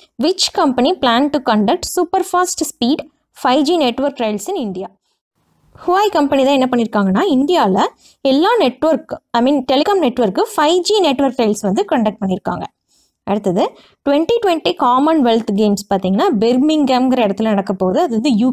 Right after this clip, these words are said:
கேல இருக்கு. இந்தியன் ஒலிம்பிக் அசோசியேஷனோட பிரசிடென்ட் யாருன்னா, நரினர் த்ரோ பத்ரா.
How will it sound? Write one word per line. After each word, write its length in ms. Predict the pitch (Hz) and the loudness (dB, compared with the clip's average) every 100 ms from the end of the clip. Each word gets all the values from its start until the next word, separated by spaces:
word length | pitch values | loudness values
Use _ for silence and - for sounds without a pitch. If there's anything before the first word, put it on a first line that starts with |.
| 254 | 0
கேல 180 | 226 | 0
இருக்கு. 340 | 180 190 - 523 _ _ _ _ _ _ - | 0 -2 -4 -4 _ _ _ _ _ _ -2
இந்தியன் 400 | 294 349 415 427 | 0 2 2 2
ஒலிம்பிக் 400 | 247 277 302 285 | 4 2 2 0
அசோசியேஷனோட 640 | - 269 269 254 247 226 | 0 0 -2 -2 0 0
பிரசிடென்ட் 460 | 214 196 269 302 262 | 0 -2 -2 0 2
யாருன்னா, 320 | 214 190 240 - _ _ - - | 0 0 -2 -4 _ _ -12 -2
நரினர் 440 | 233 269 320 339 240 | 2 2 2 2 2
த்ரோ 140 | 247 262 494 - | 2 2 0 -2
பத்ரா. 340 | 196 196 - | -4 -2 -2